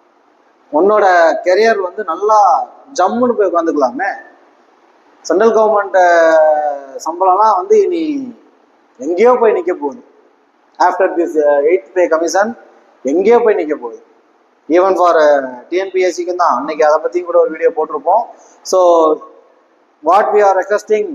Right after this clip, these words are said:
for all the, uh, all of our students-ஆ இருக்கட்டும், இல்ல படிக்கணும்னு நினைக்கிறாங்க, but ஆனா சில விஷயங்கள் தடுக்குது, இந்த பயம் வந்து எங்களை தடுக்குதுன்னு நினைக்கிறவங்களுக்கு, there is nothing to worry. நீ எதை தொட்டாலும் கஷ்டமா தான் இருக்கும்.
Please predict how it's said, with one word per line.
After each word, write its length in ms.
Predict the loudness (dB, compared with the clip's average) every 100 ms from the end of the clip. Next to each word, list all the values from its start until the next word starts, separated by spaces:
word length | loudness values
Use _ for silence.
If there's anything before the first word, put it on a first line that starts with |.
| -14 _ -2
for 140 | 0 2
all 240 | 2 2
the, 180 | 2 2 4 4 2 -2 -10 -12 -16 _ _ _ _ _ _ _ _
uh, 720 | 0 2 2 2 0 -2 -12 -18 -20 _ _ _ 0
all 140 | 2 4
of 100 | 2 2
our 140 | -2 -4
students-ஆ 400 | -4 -4 -2 0
இருக்கட்டும், 300 | -2 -2 -4 0
இல்ல 120 | 2 2 0
படிக்கணும்னு 560 | 0 -2 2 2 2 2
நினைக்கிறாங்க, 500 | 0 0 0 0 0 -2 -4 -12 -4
but 100 | 0 0
ஆனா 100 | 0 0
சில 100 | 0 0
விஷயங்கள் 340 | 0 0 0 -2
தடுக்குது, 380 | -2 -2 -2 -2 0
இந்த 120 | -2 0
பயம் 240 | 2 2 0
வந்து 160 | -2
எங்களை 160 | -6 -2 -2
தடுக்குதுன்னு 440 | -2 0 -2 -2
நினைக்கிறவங்களுக்கு, 640 | -4 0 0 0 -2 0 0 -2 -12 -20 -2
there 140 | 2 2
is 80 | 2
nothing 300 | -2 0 0 2
to 60 | 2 4
worry. 260 | 2 2 0 -8 -20 _ -2
நீ 60 | 2 2
எதை 100 | 2 0
தொட்டாலும் 340 | 0 0 0
கஷ்டமா 300 | -4 -4 -4 0
தான் 100 | 0
இருக்கும். 240 | -2 -8